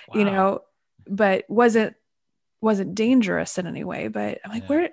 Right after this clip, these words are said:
Speaker 1: I didn't read about that." But they,
Speaker 2: <laughs>
Speaker 1: you know, obviously wanted to add something to their list as well of all
Speaker 2: Sure,
Speaker 1: the things
Speaker 2: sure.
Speaker 1: that happened this
Speaker 2: Well,
Speaker 1: year.
Speaker 2: that's, that's int-, yeah. I,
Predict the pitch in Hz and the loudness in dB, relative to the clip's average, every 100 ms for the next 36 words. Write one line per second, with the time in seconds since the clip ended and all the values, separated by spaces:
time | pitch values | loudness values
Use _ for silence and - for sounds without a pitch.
0 | _ - 220 330 233 175 170 160 - - | _ -10 -4 -4 -4 -8 -8 -12 -14 -12
1 | 185 226 254 247 233 233 - - 254 254 | -10 -2 0 2 4 2 0 -6 2 4
2 | 196 196 196 202 190 185 180 196 190 185 | 4 2 0 -2 0 -2 -2 -6 -6 -10
3 | - 180 180 175 180 - 165 175 226 202 | -10 -8 -8 -8 -10 -8 -8 -6 -6 -6
4 | - 175 226 226 196 202 - 185 185 - | -10 -12 -6 -4 -2 -4 -4 -4 -6 -8
5 | 180 185 202 214 220 214 208 226 269 180 | -6 -2 -2 -2 -2 -2 -4 -8 -8 -8
6 | 165 165 - 226 294 135 117 - - 107 | -10 -10 -4 -2 -2 -4 -6 -8 -12 -12
7 | - 120 139 104 143 104 85 _ 139 | -10 -12 -12 -12 -12 -14 -20 _ -8